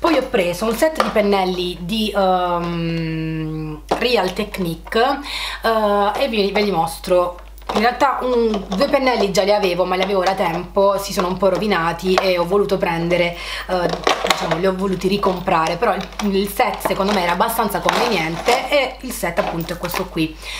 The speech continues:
All'interno c'è il, il, i nomi me li ricordo, il,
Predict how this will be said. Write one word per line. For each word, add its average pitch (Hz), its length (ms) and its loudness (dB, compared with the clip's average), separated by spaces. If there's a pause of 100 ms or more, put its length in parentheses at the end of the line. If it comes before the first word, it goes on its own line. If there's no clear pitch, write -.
(260)
All'interno 262 640 2
c'è 175 340 0
il, 277 680 0
il, 208 500 -2
i - 20 -4
nomi 294 320 0
me 196 100 2
li 185 60 2
ricordo, 170 720 0
il, 190 680 -2